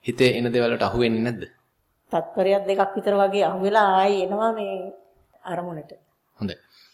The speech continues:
Speaker 1: ම්ම්, එතකොට දැන් දැනට තියෙන සත්-, තත්ත්වය, ඒ කියන්නේ, අ, කලින්ට වඩා සක්මනට ගියාම හිතේ සිතුවිලි වැඩිද?
Speaker 2: අඩුයි.
Speaker 1: අඩුයි.
Speaker 2: අඩුයි.
Speaker 1: දැන් මුලින් කියන්නේ වැඩි කියලා.
Speaker 2: ඔව්, ඒ අර දින හතරට, දින හතර තුල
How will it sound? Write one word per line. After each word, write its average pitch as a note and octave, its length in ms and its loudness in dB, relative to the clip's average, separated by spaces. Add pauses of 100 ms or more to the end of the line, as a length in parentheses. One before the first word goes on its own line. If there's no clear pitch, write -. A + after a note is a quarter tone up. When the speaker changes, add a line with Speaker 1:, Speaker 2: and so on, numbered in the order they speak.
Speaker 1:
ම්ම්, G#2+ 460 -4 (200)
එතකොට G3+ 280 -4
දැන් G2 180 -4 (360)
දැනට A#2+ 320 0
තියෙන C#3 220 0
සත්-, C3 380 -6
තත්ත්වය, G#2 420 -4 (220)
ඒ A#2 140 -10
කියන්නේ, A#2 500 0 (460)
අ, G2 120 -6 (1000)
කලින්ට A#2+ 360 0
වඩා B2+ 360 4
සක්මනට A#2 460 -2
ගියාම A#2+ 300 -4
හිතේ A#2 300 -4
සිතුවිලි A#2 320 0
වැඩිද? A2 260 2 (460)
Speaker 2:
අඩුයි. E3+ 260 -8 (420)
Speaker 1:
අඩුයි. - 220 -4 (160)
Speaker 2:
අඩුයි. D3 280 -16 (540)
Speaker 1:
දැන් A#2 120 -12
මුලින් B2 240 -4
කියන්නේ D3 320 -4
වැඩි B2+ 220 -2
කියලා. - 340 -14 (100)
Speaker 2:
ඔව්, F3 160 -8 (100)
ඒ E3 220 -6
අර F#3 180 -2 (440)
දින F3+ 180 -4
හතරට, G3 460 -4 (560)
දින F#3 200 -2
හතර F#3+ 360 0
තුල A3+ 260 2